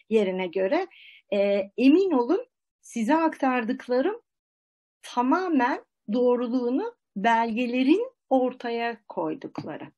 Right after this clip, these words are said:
Bunun dışında olanları zaten ne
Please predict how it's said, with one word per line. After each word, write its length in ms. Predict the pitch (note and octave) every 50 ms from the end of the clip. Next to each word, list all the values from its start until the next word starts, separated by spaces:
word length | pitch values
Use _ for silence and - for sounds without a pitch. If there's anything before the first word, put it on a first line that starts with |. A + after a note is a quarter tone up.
| _ _ _ -
Bunun 380 | A3+ B3+ B3+ B3+ B3+ B3+ A#3
dışında 600 | B3 C4 - - A#3 G#3+ G#3+ G#3+ A#3 D4+ G4 G#4+ - _ _ _ _ _ - - -
olanları 580 | - A3 A3+ A3 A3 G#3 G#3+ A3 G#3+ G#3+ B3+ C4+
zaten 580 | A3 G#3+ A3+ A3 G#3 G#3+ - C4 D#4 F#4+ - _ _ _ -
ne 380 | A#3+ A#3+ A#3 A3+ A3+ C4+ -